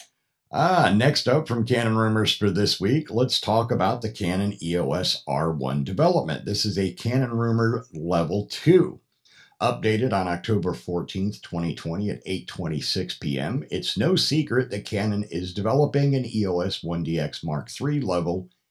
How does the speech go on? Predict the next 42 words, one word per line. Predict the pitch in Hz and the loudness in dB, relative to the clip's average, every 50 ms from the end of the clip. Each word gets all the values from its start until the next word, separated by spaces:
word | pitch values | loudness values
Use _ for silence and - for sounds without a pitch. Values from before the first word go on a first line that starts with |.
| _ _ _ - | _ _ _ -6
E | - 101 92 | -2 0 2
O | 85 73 67 | 2 2 0
S | 67 67 67 - - - - | 0 -2 -4 -6 -8 -8 -8
R | 60 57 67 65 | -6 -6 -6 -6
camera. | - - - 143 160 160 - - - - - _ _ _ _ - - - - - _ | -6 -2 0 2 4 4 2 0 -2 -8 -14 _ _ _ _ -20 -20 -20 -20 -18 _
We | - - 139 143 | 2 4 6 6
are | 123 113 117 | 4 2 0
calling | - - - 143 170 151 117 92 95 | -4 -4 -2 0 0 2 2 0 0
it | 113 113 120 | -2 -2 -4
the | - - - 95 | -4 -4 -2 0
E | 87 | 2
O | 90 85 76 | 2 2 0
S | 78 80 - - - - - | 0 -2 -2 -4 -6 -6 -4
R | 80 71 67 65 64 | -2 -2 -2 -2 -2
one | 69 104 135 127 101 107 | 0 0 0 2 2 0
until | 120 110 92 - - 73 69 | 0 -2 -4 -4 -4 -6 -4
we're | 69 76 71 | -4 -6 -8
told | - - 60 65 67 - - | -8 -8 -8 -8 -8 -6 -2
otherwise. | - 139 135 110 69 60 53 53 57 - - | 0 0 2 2 0 -2 -4 -6 -6 -4 -2
I | 101 95 92 90 | -2 0 0 0
agree | 87 80 67 85 85 80 | -2 -2 -2 -2 -2 -2
with | 71 65 64 | -2 -2 -2
that. | 67 71 73 82 | -2 -2 -2 0
I've | 90 73 73 69 76 | 0 -2 -2 -2 -2
referenced | 78 73 - - 78 73 - - - | -4 -4 -4 -6 -6 -6 -6 -4 -4
it | 78 69 - 60 | -4 -4 -4 -2
by | 76 71 69 | -2 -2 -2
the | 65 64 | -2 -4
same | 67 - - 78 71 69 | -4 -4 -4 -2 -2 -2
designation | 69 76 71 - - 67 62 - 135 135 127 117 - 107 107 104 - - - - - - - - - | -2 -2 -4 -4 -4 -6 -2 0 2 2 2 2 2 0 0 0 -2 -6 -18 -20 -20 -20 -20 -2 4
because | - 190 180 180 175 139 | 4 6 8 8 8 8
it | 131 120 | 6 4
makes | 120 107 95 - - | 2 2 2 2 2
sense. | - 113 101 98 95 | 2 2 2 2 0
I | 98 | -2
mean, | 98 98 | -2 -2
if | 95 90 87 | -2 -2 -2
you | 92 90 | -4 -4
think | 92 117 117 107 | -2 -2 -2 0
about | 107 95 101 95 95 | 0 2 2 2 2
it, | 95 92 - - | 0 -2 -2 -2
they, | 90 90 90 90 90 87 82 | 0 0 0 0 0 -2 -4